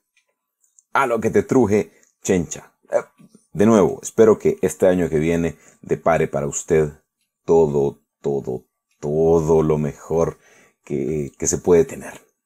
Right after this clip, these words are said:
Es decir, la barriga llena, los bolsillos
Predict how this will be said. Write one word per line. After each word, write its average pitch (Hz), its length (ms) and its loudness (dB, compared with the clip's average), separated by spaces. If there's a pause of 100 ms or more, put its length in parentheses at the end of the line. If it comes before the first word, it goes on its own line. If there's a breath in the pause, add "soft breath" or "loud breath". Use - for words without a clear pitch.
(160)
Es - 80 -20
decir, 101 340 -2 (240 soft breath)
la 78 640 -2
barriga 113 360 4
llena, 147 460 2 (800)
los 65 360 -12
bolsillos - 920 -4